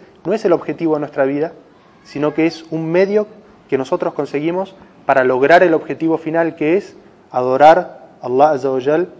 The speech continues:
correctamente. Esa es la primera parte de la pregunta. Y la segunda pregunta que hace el hermano, que es muy importante también, es ¿cuál es la fuente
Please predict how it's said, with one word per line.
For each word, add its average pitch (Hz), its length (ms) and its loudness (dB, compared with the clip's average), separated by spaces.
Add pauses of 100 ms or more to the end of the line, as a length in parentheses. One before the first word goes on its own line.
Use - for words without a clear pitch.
(260)
correctamente. 127 760 -4 (1120)
Esa 147 160 -6
es 143 60 -2
la 139 60 0
primera 139 380 0 (420)
parte 147 320 4
de 135 80 2
la 127 120 2
pregunta. 160 640 -2 (220)
Y 135 60 -10
la 131 120 -2
segunda 180 640 2 (500)
pregunta 151 380 2
que 143 100 2
hace 143 200 0
el 131 60 -2
hermano, 139 300 0
que 143 100 -4
es 127 60 -6
muy 135 140 -2
importante 135 460 -6
también, 131 420 -4
es 143 260 -4 (400)
¿cuál 151 160 -2
es 156 100 -8
la 151 120 -4
fuente 165 600 0